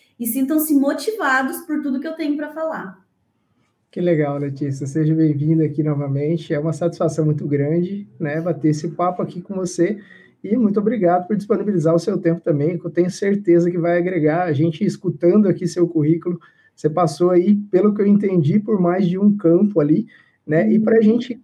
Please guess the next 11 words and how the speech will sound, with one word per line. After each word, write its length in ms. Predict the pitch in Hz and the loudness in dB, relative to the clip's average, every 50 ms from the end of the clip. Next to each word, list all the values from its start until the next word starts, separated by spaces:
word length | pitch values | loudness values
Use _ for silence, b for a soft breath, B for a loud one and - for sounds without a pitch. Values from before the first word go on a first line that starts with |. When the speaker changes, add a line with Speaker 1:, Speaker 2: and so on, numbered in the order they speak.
| _ _ | _ _
Speaker 2:
introduzir, 720 | - 208 214 208 233 226 240 208 214 185 160 151 175 196 208 | 2 2 2 4 2 2 2 4 2 2 2 2 2 4 4
inclusive, 640 | 208 202 202 175 165 160 147 175 196 202 170 160 151 | 2 4 4 2 2 4 2 2 2 2 2 2 2
né, 180 | 151 156 156 160 | 2 2 2 0
esse 180 | 156 156 - 147 | 0 -2 -2 -4
assunto, 500 | 135 - - - 165 185 185 156 160 147 | -6 -4 -2 -2 0 0 0 -2 0 0
né, 200 | 151 165 170 b b b b b b b _ | 0 0 -2 b b b b b b b _
assim, 480 | 165 170 - - 247 190 165 139 139 - - | -8 -6 -4 -2 0 0 0 0 -2 -6 -10
é, 280 | - 185 196 208 202 - _ | -8 -6 -6 -6 -8 -10 _
como 200 | _ 220 240 339 | _ 0 0 0
que 120 | 349 - - | 0 0 -2
você 440 | 320 - - - 285 254 254 254 | -2 -2 -2 -2 -2 -2 -2 -4